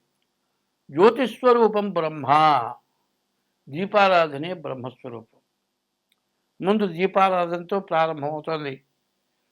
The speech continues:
దీపావళి పండుగ రోజు నుంచి కార్తీక మాసం మొత్తం నెల జ్యోతి, మరి దీపారాధనతో పూజ ప్రారంభమవుతుంది. తర్వాత మరి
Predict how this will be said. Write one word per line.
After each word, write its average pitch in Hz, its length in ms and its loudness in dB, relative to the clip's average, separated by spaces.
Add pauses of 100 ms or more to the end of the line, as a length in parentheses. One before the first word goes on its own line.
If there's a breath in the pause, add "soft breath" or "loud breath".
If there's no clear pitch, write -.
(120)
దీపావళి 165 600 4
పండుగ 147 360 -4
రోజు 139 220 -4
నుంచి 135 500 -6 (1120)
కార్తీక 156 460 2
మాసం 143 420 -2
మొత్తం 135 400 -8
నెల 135 280 -2 (1300)
జ్యోతి, 143 560 -8 (1080)
మరి 151 340 -4
దీపారాధనతో 143 840 -6
పూజ 139 320 -8
ప్రారంభమవుతుంది. 135 1080 -8 (800)
తర్వాత 131 580 0 (1600)
మరి 143 460 -4